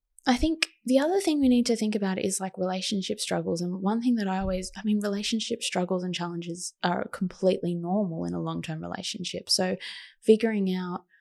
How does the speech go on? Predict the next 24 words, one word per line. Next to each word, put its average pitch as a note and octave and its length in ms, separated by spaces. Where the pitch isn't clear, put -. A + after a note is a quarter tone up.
what G#3+ 260
parts - 440
of G3+ 180
that E3 400
are E3+ 140
to F3 160
do E3+ 460
with, D#3+ 540
like, D#3+ 220
are G#3 200
there B3+ 140
aspects G#3 460
of F3 80
this F3 180
that F3+ 180
are E3+ 240
to G3 120
do F3 180
with D#3+ 140
your D#3 240
sexual - 400
orientation, D#3+ 800
your E3 120
sexuality? G3 680